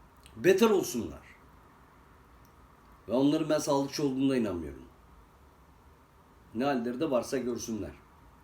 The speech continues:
Galatasaray bu yarışı sürdürecek kardeşim. İş sahada oynandığı müddetçe sürdürecek. Bak, sahada oynanmadı yine. Akbiyspor maçında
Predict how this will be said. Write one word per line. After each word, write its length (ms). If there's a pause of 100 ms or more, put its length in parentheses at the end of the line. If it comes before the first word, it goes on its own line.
(2500)
Galatasaray 520
bu 40
yarışı 300
sürdürecek 600
kardeşim. 420 (1200)
İş 160
sahada 420
oynandığı 460
müddetçe 480
sürdürecek. 580 (960)
Bak, 160 (1120)
sahada 420
oynanmadı 560
yine. 340 (1400)
Akbiyspor 600
maçında 640